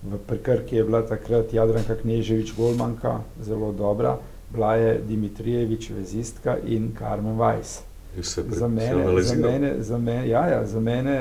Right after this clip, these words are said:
Speaker 1: en, poleg Ankice Korpič, prej ena najboljših slovenskih igralk kar vseh časov.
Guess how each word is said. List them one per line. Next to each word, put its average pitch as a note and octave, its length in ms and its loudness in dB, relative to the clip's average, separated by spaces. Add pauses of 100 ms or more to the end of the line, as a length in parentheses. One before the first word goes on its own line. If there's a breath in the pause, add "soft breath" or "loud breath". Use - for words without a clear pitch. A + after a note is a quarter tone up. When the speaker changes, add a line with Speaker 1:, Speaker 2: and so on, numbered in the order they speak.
(220)
Speaker 1:
en, A#2+ 280 -4 (240)
poleg B2 320 -4
Ankice A#2+ 480 -2
Korpič, A2+ 640 -2 (560 loud breath)
prej B2+ 400 2
ena B2 240 -2
najboljših A#2+ 640 -2
slovenskih A#2 580 -4
igralk A#2 420 2 (120)
kar - 180 -2
vseh - 260 -8
časov. F#2 420 -8